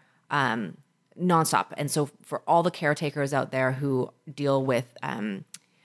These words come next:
their family members through crisis or sickness or a-, any health problems, like, fucking hats off to you, because it, it takes such,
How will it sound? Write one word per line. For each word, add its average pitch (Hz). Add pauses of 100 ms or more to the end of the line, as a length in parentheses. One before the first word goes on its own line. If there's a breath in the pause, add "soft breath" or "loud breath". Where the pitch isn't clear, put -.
(140 soft breath)
their 147
family 139
members 131 (240)
through 139
crisis 127
or 127
sickness 127
or 123
a-, - (160)
any 185
health 151
problems, 123
like, 139 (220)
fucking 151 (180)
hats 233
off 196
to 202
you, 156
because 156 (680 soft breath)
it, -
it 202
takes 196
such, -